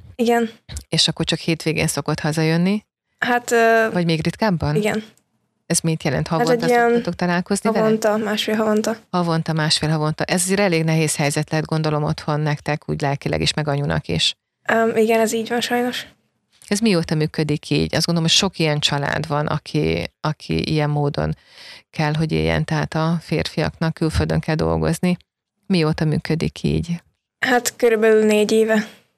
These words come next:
Speaker 2: Ú, ez nehéz lehet. Akkor lehet, hogy ez is az oka, hogy nem annyira van rá energiátok, vagy
Speaker 1: Igen.
Speaker 2: apu nélkül nem olyan jó kirándulni. Na de rokonokhoz mikor szoktatok menni, és milyen ott akkor?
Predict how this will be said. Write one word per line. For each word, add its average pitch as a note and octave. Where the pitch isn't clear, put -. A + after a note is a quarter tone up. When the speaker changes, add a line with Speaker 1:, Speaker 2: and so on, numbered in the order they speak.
Speaker 2:
Ú, D#3+
ez D#3+
nehéz D#3+
lehet. D#3
Akkor E3+
lehet, E3+
hogy E3
ez D#3
is D#3
az D#3
oka, D3+
hogy D3+
nem D3+
annyira D3+
van D#3
rá D#3
energiátok, D3
vagy E3+
Speaker 1:
Igen. A#3
Speaker 2:
apu E3
nélkül D#3+
nem C#3+
olyan C#3+
jó C#3+
kirándulni. C#3+
Na G#3
de G#3+
rokonokhoz D3
mikor D#3+
szoktatok D3
menni, D3
és D3
milyen D#3+
ott -
akkor? -